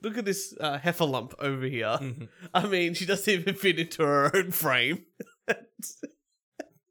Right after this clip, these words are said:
Speaker 2: Fuck.
Speaker 1: Um, her tits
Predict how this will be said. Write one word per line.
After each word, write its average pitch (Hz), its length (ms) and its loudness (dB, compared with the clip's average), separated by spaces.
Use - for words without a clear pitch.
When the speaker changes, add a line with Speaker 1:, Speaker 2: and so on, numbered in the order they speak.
Speaker 2:
Fuck. 254 1400 -4
Speaker 1:
Um, 185 420 4
her 220 160 8
tits - 680 -4